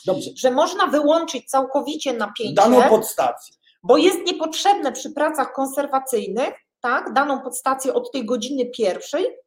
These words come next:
Speaker 2: i po prostu z baterii włączyć zasilanie
Speaker 1: No, dla danej
Speaker 2: oświetlenia.
Speaker 1: stacji.
Speaker 2: Oświetlenia, czy dobrze mówię? I
Speaker 1: No,
Speaker 2: teraz, uwaga.
Speaker 1: no wysokie, nie jest potrzebne na danej stacji w tym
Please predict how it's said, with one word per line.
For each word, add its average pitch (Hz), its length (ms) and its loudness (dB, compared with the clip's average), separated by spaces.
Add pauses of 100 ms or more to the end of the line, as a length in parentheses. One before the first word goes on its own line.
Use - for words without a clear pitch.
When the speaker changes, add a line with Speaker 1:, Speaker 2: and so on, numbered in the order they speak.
(200)
Speaker 2:
i 381 160 0
po 403 80 2
prostu 440 440 0
z 220 200 -4
baterii 269 720 0 (160)
włączyć 339 480 0
zasilanie 302 680 -2 (120)
Speaker 1:
No, 359 140 -12
dla 190 220 -2
danej - 200 4
Speaker 2:
oświetlenia. 226 760 2
Speaker 1:
stacji. 160 180 -14 (300)
Speaker 2:
Oświetlenia, 285 640 -2
czy - 140 -14
dobrze 196 460 2
mówię? 170 200 -8 (100)
I 269 80 0
Speaker 1:
No, 392 80 -4
Speaker 2:
teraz, 220 360 4
uwaga. 262 340 4
Speaker 1:
no 359 60 2
wysokie, 143 400 -4
nie 151 80 0
jest 160 160 -2
potrzebne 202 460 -2
na 127 140 -4
danej 123 240 -10
stacji 110 400 -14
w - 60 -20
tym 113 100 -20